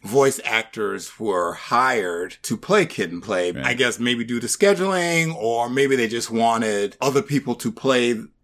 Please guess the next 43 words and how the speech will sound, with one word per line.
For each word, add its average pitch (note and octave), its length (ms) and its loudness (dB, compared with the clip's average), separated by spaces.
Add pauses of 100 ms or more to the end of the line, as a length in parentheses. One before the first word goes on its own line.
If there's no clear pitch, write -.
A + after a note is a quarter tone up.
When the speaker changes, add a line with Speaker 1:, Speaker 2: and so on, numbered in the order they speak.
(120)
Speaker 1:
Kid C#3+ 360 4
and A#2+ 260 0
Play. C#3+ 520 0 (400)
Uh, A2 120 2
the A2+ 120 -2
decision B2 520 2
was G#2 160 0
made G#2 240 0
to G#2 100 -4
hire F#2 320 -2
actors F#2 440 -6
to E2+ 60 -18
play E2+ 220 -4
their D#2+ 180 -4
parts. - 520 -10 (260)
Speaker 2:
Oh, D3+ 220 4
yeah. C#3+ 220 2
I F#2+ 80 0
mean, G#2 360 -2
on A#2 140 -2
one C#3 140 2
hand, G#2+ 360 0
time A#2+ 240 2
is D2+ 100 -2
money. F2+ 280 0
These G2+ 160 -4
guys G#2+ 240 2
have E2+ 160 -2
videos G#2+ 460 0
to - 60 -14
put A#2+ 200 0
out. A2+ 400 -2 (320)
They F2+ 220 -2
Speaker 1:
Mm-hmm. F2 80 0
Speaker 2:
have, E2 340 -2
uh, E2+ 320 -2
house G#2+ 260 -2
parties G#2 520 -2
to A2 120 -6
film. A2 540 -6 (920)
And E3+ 160 2
then D#3 240 4
you, D#3 120 0